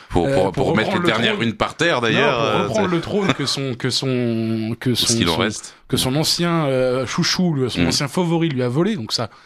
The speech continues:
Speaker 2: c'est déjà en soi un récit, euh, j'ai déjà hâte de lire les romans politiques qui seront écrits là-dessus à l'issue.
Speaker 1: Mm.
Speaker 2: Euh, le deuxième récit, c'est évidemment, euh, ce François Hollande ressuscité,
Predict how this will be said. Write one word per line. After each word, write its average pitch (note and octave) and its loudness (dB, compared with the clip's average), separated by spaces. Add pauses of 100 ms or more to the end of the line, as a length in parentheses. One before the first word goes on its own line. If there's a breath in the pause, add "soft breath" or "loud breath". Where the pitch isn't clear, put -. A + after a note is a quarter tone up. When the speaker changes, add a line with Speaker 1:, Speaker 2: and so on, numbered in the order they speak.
(260 loud breath)
Speaker 2:
c'est - -10
déjà C3 2
en A#2+ -4
soi C#3 -2
un A2+ 0
récit, B2 0
euh, G#2 -2 (280 soft breath)
j'ai A#2 -2
déjà B2+ 0
hâte C#3+ -2
de B2 -4
lire C#3 0
les C3+ -2
romans C#3+ -2
politiques C#3 -4
qui B2 -6
seront B2+ 0
écrits B2+ -2
là-dessus B2 0
à - 0
l'issue. G3 0 (140 loud breath)
Speaker 1:
Mm. F2 2 (320 loud breath)
Speaker 2:
Euh, A#2+ 2
le B2+ 2
deuxième C3 0
récit, C3 0
c'est A#2+ -2
évidemment, B2 0
euh, G2+ -8 (340 soft breath)
ce - 0
François C3 -2
Hollande D#3 0
ressuscité, D#3+ -2